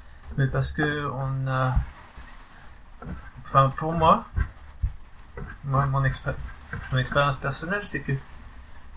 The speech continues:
je, je me dis, « Ah ouais, c'est ça. Il pense comme je pense. » Et je me rends compte que du coup, je suis pas le, je suis pas le seul à penser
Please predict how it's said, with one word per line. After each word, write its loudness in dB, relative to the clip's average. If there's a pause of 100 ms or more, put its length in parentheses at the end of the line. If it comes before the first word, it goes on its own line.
(360)
je, 0 (840)
je 6
me 6
dis, « 0
Ah 8
ouais, 6
c'est 0
ça. -2 (720)
Il 0
pense 6 (400)
comme 6
je 2
pense. » 2 (800)
Et 8
je 6
me 10
rends 8
compte -2
que 0
du 2
coup, -6
je -4
suis 0
pas -2
le, -4 (560)
je 0
suis -4
pas 6
le 2
seul 0
à 6
penser -4